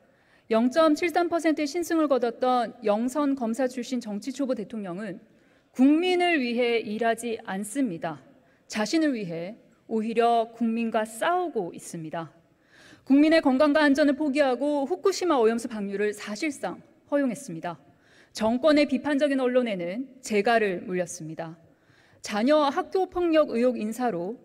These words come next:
이 사회의 공정과 정의를 파괴했습니다. 무자비한 노동 탄압으로 노동자는 분신 사망했고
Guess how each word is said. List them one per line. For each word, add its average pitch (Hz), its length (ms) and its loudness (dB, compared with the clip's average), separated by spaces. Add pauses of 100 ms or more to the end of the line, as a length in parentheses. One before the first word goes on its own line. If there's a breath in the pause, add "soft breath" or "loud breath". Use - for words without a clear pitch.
이 226 80 -4
사회의 233 540 2
공정과 233 800 -2
정의를 220 760 -2
파괴했습니다. 190 920 -6 (640 soft breath)
무자비한 330 480 6
노동 302 240 2
탄압으로 262 640 0 (200)
노동자는 277 960 4
분신 254 320 4
사망했고 196 640 -4